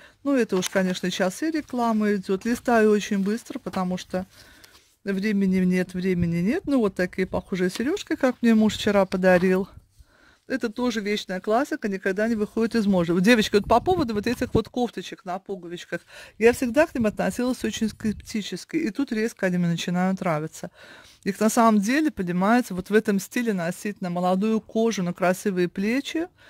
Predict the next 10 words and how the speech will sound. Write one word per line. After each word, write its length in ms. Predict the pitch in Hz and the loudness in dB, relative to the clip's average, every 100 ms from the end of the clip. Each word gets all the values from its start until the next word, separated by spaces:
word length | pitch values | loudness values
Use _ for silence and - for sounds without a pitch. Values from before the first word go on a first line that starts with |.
| - - _ | -20 -20 _
Ну, 160 | 196 208 | 2 4
очень 400 | 247 269 240 202 | 4 4 2 2
даже 260 | 196 196 196 | 2 0 -2
хорошо 460 | 202 190 202 262 | 0 2 0 -2
на 140 | 240 208 | -2 0
какую-то 440 | 214 - 240 240 | -2 0 -4 -2
легкую 480 | 226 240 233 240 214 | 0 0 -2 -4 -2
маечку, 580 | 202 202 185 - - 190 | -2 -2 -4 -6 -10 -10
топ 400 | - 226 196 190 | 0 0 0 0
летом, 520 | 185 175 - 170 | 0 0 -4 -8